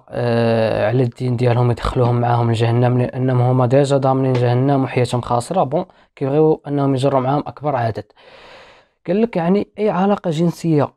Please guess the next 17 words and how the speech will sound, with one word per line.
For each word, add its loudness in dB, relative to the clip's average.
يعني -2
محدده -2
ديك -4
العلاقه -2
الجنسيه -2
غتكون -6
هي 0
رضائيه، 0
ما -2
فيهاش -2
واحد -2
لي 2
فورس، -4
يعني -2
ماشي -2
الراجل 0
غادي -2